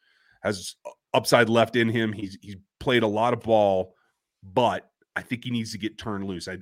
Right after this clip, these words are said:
I do think there's an option there, but he was gone. So I took a, a wider path at it here. And how can we support Chris Jones and now Omenihu and, and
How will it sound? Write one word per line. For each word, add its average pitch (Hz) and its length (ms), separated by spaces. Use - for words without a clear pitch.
I 95 60
do 107 160
think 104 160
there's 92 180
an 90 80
option 85 260
there, 80 120
but 78 120
he 110 100
was 104 120
gone. 87 240
So 117 380
I 120 100
took - 220
a, 135 180
a 123 60
wider 120 300
path 113 340
at 107 140
it - 100
here. 101 240
And 95 80
how 110 120
can 127 200
we 113 220
support - 480
Chris 110 220
Jones 98 380
and 101 160
now 107 280
Omenihu 98 560
and, 95 260
and 92 200